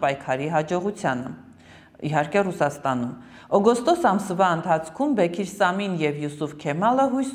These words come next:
ունեին սովետական առաջնորդներից տարածքային զիջումներ ստանալ Անդրկովկասում, սակայն այն ժամանակ ռուսները, ինչպես ասած, ասում ենք և կրկնում ենք, հազիվ թե տրամադրված էին փոխզիջումների։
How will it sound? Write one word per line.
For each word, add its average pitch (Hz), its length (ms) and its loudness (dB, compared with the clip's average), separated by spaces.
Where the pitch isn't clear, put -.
ունեին 139 320 0
սովետական 165 720 2
առաջնորդներից 156 880 -2
տարածքային 180 640 2
զիջումներ 175 560 0
ստանալ 180 560 0
Անդրկովկասում, 202 840 -2
սակայն 175 480 2
այն 156 160 2
ժամանակ 143 560 0
ռուսները, 160 480 0
ինչպես 214 400 0
ասած, 185 380 2
ասում 170 360 -2
ենք 175 200 -2
և 135 140 -4
կրկնում 175 480 -4
ենք, 254 160 0
հազիվ 185 380 4
թե 208 160 6
տրամադրված 143 880 2
էին 170 200 0
փոխզիջումների։ 151 840 -2